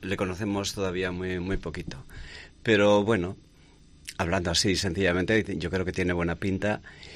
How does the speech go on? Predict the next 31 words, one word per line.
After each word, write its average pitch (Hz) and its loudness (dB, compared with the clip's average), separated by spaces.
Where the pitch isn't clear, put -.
y 104 6
creo 107 4
que 92 2
eso 101 -2
de 98 4
decir 95 -2
que 95 0
va 92 0
a 92 -4
continuar 98 2
con, 90 2
con 92 0
el 85 0
legado 87 2
que 87 -6
nos 85 -4
ha 90 -2
dejado 85 0
el 82 -2
Papa 82 -4
Francisco, 90 -2
yo 87 2
pienso 85 -4
que 82 -6
es 82 -6
una 82 -4
garantía 85 -4
también 92 2
de 92 -2
que, 90 -2
bueno, 117 0